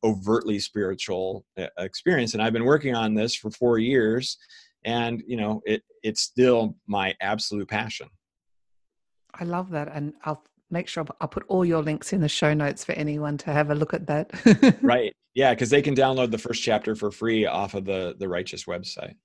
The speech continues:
Speaker 2: Fantastic. So please have a look at the show notes, everyone. <laughs>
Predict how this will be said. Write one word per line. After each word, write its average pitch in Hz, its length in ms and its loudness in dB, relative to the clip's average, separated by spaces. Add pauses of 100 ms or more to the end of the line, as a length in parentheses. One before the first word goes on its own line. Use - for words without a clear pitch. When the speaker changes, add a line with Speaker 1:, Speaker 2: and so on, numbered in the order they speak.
Speaker 2:
Fantastic. 160 840 -2
So 151 160 -4
please 175 260 6
have 202 160 6
a 202 40 6
look 202 140 4
at 208 60 6
the 208 80 2
show 208 240 6
notes, 208 320 6
everyone. 185 480 8 (180)
<laughs> 220 300 8